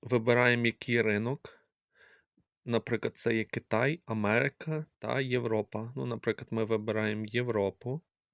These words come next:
Вибираємо наш автомобіль. Ну, давайте на, вибираємо Dodge.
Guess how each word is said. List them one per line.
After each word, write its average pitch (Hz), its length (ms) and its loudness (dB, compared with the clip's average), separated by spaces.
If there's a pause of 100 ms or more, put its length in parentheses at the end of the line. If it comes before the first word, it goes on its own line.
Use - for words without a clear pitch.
(1080)
Вибираємо 117 520 4
наш 113 320 0
автомобіль. 107 720 -2 (300)
Ну, 123 200 -6 (320)
давайте 110 600 0 (840)
на, 107 960 -2 (4000)
вибираємо 104 500 -6
Dodge. 110 460 -2